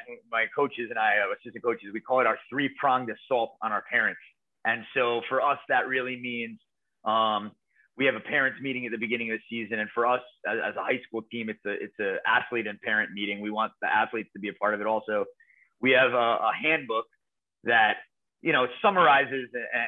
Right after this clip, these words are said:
and codifies a lot of the things we talk about in the parents' meeting, um, and also talks about our philosophy and our culture. And then we have, I think, the, the, the secret sauce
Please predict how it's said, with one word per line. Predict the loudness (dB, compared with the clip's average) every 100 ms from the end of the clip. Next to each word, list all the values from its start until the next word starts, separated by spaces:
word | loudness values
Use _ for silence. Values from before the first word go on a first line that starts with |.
| -2
and | -4 0
codifies | 2 2 2 0 2
a |
lot | 0 -2
of | -4
the |
things | -10 -14
we | -4
talk | 0 2
about | 2
in | 0
the | -4
parents' | -4 -2 -4 -6
meeting, | -6 -4 -6 -12 _ _ _ _
um, | 0 2 4 2 0 -6 _
and | 0
also | 0 -2
talks | -4 -2 -2
about | 0 0
our | 0
philosophy | -2 0 0 -2
and |
our | -6
culture. | -4 -6 -2 -2
And | 0
then | -2
we | -2
have, | 2 4 4 0 _ _
I | -6
think, | -4 -4
the, | -4 -4
the, | -2 -2 -2
the | -8 -2
secret | -2 -2 -6 2
sauce | 4 4